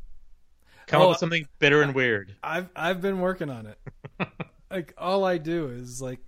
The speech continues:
Speaker 2: "This is a new Amaro. Let's see if I do this." <laughs>
Speaker 1: Mm-hmm. Mm-hmm, mm-hmm, mm-hmm. I will say that Cask has plenty of Amaros, lot, tons of Amaros. I don't know why they're, they're, they're lacking on the vermouth side, but t-, they've got
Speaker 2: Yeah,
Speaker 1: the Amaro
Speaker 2: that
Speaker 1: thing covered.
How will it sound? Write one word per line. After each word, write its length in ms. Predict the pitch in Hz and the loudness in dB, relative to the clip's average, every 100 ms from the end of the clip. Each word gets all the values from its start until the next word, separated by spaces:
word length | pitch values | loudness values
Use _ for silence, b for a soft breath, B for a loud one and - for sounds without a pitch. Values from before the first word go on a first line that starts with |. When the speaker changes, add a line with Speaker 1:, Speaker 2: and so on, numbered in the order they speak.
| - - 233 | -20 -14 -10
Speaker 2:
"This 220 | 294 339 | -8 -8
is 160 | 302 | -6
a 60 | 165 | -6
new 200 | 135 117 110 | -6 -10 -12
Amaro. 480 | 117 117 143 233 190 | -12 -8 -4 -4 -4
Let's 300 | 165 - - | -6 -8 -4
see 100 | 180 | -2
if 300 | 180 180 190 | -2 -2 -2
I 160 | 185 | -4
do 260 | 180 196 202 | 0 -2 -2
this." 420 | 262 123 110 - - | -4 -8 -10 -16 -18
<laughs> 120 | - - | -14 -4
Speaker 1:
Mm-hmm. 1300 | 147 143 135 135 151 143 139 160 - - - - | 0 2 2 2 2 0 0 -2 -6 -10 -8 0
Mm-hmm, 560 | 147 143 147 143 156 139 | 2 4 4 4 2 2
mm-hmm, 140 | 131 | 2
mm-hmm. 920 | 147 151 135 135 147 - - - - | 4 4 4 4 2 -2 -10 -10 2
I 60 | 170 | 8
will 160 | 208 240 | 10 10
say 160 | 220 | 8
that 140 | 185 - | 6 6
Cask 260 | 170 - | 2 4
has 200 | 147 - - | -2 -2 -12
plenty 340 | - 170 165 160 | -4 -2 2 2
of 80 | |
Amaros, 600 | 135 123 117 117 113 110 - b | 2 4 4 4 4 0 -8 b
lot, 300 | 135 147 185 - _ - | 4 4 4 0 _ -2
tons 360 | - 214 208 | 4 6 4
of 120 | 180 | 0
Amaros. 440 | 143 131 131 127 - B - | 0 0 2 2 0 B 2
I 100 | 160 | 2
don't 120 | 196 | 4
know 120 | 190 | 2
why 280 | 165 170 165 | 4 4 4
they're, 360 | 147 139 127 123 | 4 2 0 -6
they're, 320 | 135 131 127 - _ _ | -2 0 -2 -8 _ _
they're 180 | 135 131 | -2 0
lacking 440 | 123 135 147 147 | 2 2 2 0
on 100 | 135 | 0
the 80 | 127 | 0
vermouth 340 | 120 117 127 123 | 0 2 0 0
side, 340 | 113 92 90 | 0 0 0
but 160 | 92 - - - | -4 -10 -18 -12
t-, 140 | 139 - | -12 -6
they've 260 | 131 127 156 | -2 2 4
got 220 | - 151 | 4 4
Speaker 2:
Yeah, 80 | 123 | 2
Speaker 1:
the 60 | |
Amaro 140 | 120 120 | 4 2
Speaker 2:
that 80 | 107 | 2
Speaker 1:
thing 140 | 110 | -2
covered. 380 | 123 107 90 | 2 0 0